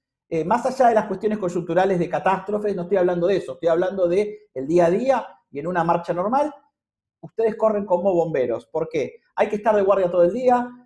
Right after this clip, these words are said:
eh, yo veo a los funcionarios, eh, prendidos a su celular, eh, especialmente a los de carrera, que son los que están más en,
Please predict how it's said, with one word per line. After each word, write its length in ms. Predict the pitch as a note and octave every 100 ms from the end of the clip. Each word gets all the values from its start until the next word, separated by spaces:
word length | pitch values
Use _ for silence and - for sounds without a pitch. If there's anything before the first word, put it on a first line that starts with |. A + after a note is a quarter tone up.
| _ -
eh, 220 | E3 D#3
yo 180 | - F#3
veo 120 | F#3+
a 20 |
los 120 | F3+
funcionarios, 800 | E3+ D#3+ F#3 G3 G3+ G#3 G#3 G#3 _ _ -
eh, 200 | D3 C#3+
prendidos 420 | E3 D#3+ F#3 F#3
a 60 | F3
su 100 | D#3+
celular, 580 | - D3 D#3 G3+ G#3+ G#3+ - _ _
eh, 400 | D3 C#3+ C#3 C3+ B2+
especialmente 600 | - E3 - E3+ F3+ E3+
a 20 |
los 100 | E3
de 100 | D3
carrera, 560 | D3+ E3+ A3 G#3 G#3
que 120 | G#3 -
son 240 | D3 D3+ _ _
los 100 | D#3
que 80 | -
están 380 | - D#3+ D#3+ D3
más 240 | D#3 -
en, 280 | D3 C3+ B2